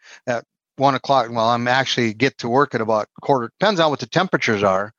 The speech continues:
uh, quarter to one, twelve thirty in the morning, and I've had trouble with the truck.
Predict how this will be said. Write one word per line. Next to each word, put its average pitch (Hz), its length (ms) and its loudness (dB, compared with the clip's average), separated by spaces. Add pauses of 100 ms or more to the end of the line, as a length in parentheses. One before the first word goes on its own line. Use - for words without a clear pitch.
(400)
uh, 110 260 0
quarter 135 380 0
to 123 80 -4
one, 131 500 -2
twelve 127 320 -2
thirty 123 460 -2 (280)
in 127 100 2
the 113 60 0
morning, 113 520 0 (400)
and 113 340 2
I've 104 120 -4
had 127 180 0
trouble 143 360 0
with 117 160 -2
the 107 60 -8
truck. - 440 0